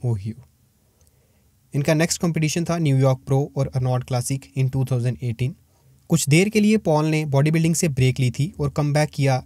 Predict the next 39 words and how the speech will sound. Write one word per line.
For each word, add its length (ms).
at 140
the 100
आईएफबीबी 680
Europa 380
Pro 160
in 200
twenty 220
twenty-one 440
और 180
सिक्सटीन्थ 540
प्लेस 220
पर 180
आए। 180
उसके 200
बाद 280
ये 80
रिटर्न 300
नहीं 240
कर 140
पाए 220
क्योंकि 380
कोविड 380
आ 100
चुका 260
था, 200
इसलिए 280
इन्होंने 260
कॉन्टेस्ट 420
में 120
डिले 260
किया। 300
पॉल 180
पोलोजैक 520
की 80
डेथ 300
का 80
एग्जैक्ट 400
कॉज 260
अभी 160